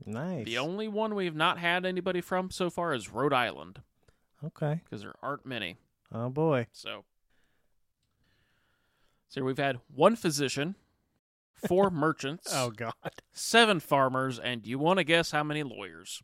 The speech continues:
Speaker 1: Oh, it's gotta, I don't know. I can't do that math.
Speaker 2: Fourteen.
Speaker 1: Fourteen lawyers out of the twenty-five that we've done.
Speaker 2: Yep.
Speaker 1: <laughs> That's, oh, boy.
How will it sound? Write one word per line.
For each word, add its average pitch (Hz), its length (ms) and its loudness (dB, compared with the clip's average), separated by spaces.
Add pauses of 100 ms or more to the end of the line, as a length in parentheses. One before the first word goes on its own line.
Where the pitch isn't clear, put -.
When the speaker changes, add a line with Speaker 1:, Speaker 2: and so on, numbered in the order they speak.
(100)
Speaker 1:
Oh, 175 160 -4
it's 156 120 -6
gotta, 135 260 -6
I 123 100 -8
don't 143 160 -4
know. 131 220 0
I 135 80 -2
can't 156 180 -6
do 135 80 0
that 113 120 -2
math. 117 240 -4 (140)
Speaker 2:
Fourteen. 127 600 0 (280)
Speaker 1:
Fourteen 190 760 4
lawyers 135 480 4
out 123 140 0
of 120 100 -2
the 120 100 -4
twenty-five 139 600 0
that 143 140 -8
we've 165 160 2
done. - 500 4
Speaker 2:
Yep. 247 120 2 (640)
Speaker 1:
<laughs> - 60 -20
That's, - 280 -8 (1000)
oh, 160 560 2
boy. 110 420 0